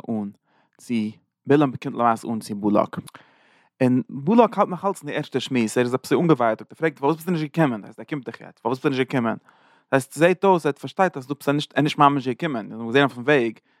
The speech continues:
און בלק ווייסט נישט פון דער גאנצער מעשה, וואס איז אויף דעם וועג. זייער אינטערעסאנט. די גאנצע פרשה פון בלק און בלעם איז א דאפלטע זאך, וואס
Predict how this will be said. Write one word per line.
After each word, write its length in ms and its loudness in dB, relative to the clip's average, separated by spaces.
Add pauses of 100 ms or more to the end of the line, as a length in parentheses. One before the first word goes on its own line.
(120)
און 80 -12
בלק 160 4
ווייסט 280 4
נישט 140 -20
פון 80 -14
דער 100 -4
גאנצער 280 -8
מעשה, 280 -2
וואס 60 -14
איז 80 -2
אויף 140 0
דעם 80 -6
וועג. 220 2
זייער 180 0
אינטערעסאנט. 520 -2 (360)
די 60 -20
גאנצע 260 0
פרשה 360 0
פון 180 -18
בלק 320 -6
און 100 -12
בלעם 260 0
איז 80 -4
א 40 -2
דאפלטע 460 -2
זאך, 320 4
וואס 180 -20